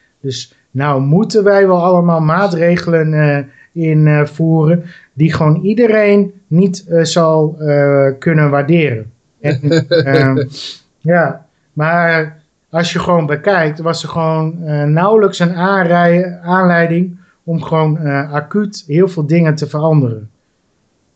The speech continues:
Speaker 1: Ik zag,
Speaker 2: Ja.
Speaker 1: eh, vorige week of twee weken geleden ergens op een libertarische forum voorbij, eh, komen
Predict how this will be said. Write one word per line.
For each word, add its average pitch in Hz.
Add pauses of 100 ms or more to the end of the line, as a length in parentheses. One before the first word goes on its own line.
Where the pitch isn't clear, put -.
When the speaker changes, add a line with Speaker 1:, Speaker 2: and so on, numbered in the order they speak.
Speaker 1:
Ik -
zag, 147
Speaker 2:
Ja. 143
Speaker 1:
eh, 139 (320)
vorige 147
week 143
of 120
twee 147
weken 139
geleden 139
ergens 135
op 147
een 135
libertarische 139
forum 135 (240)
voorbij, 143
eh, 131
komen 139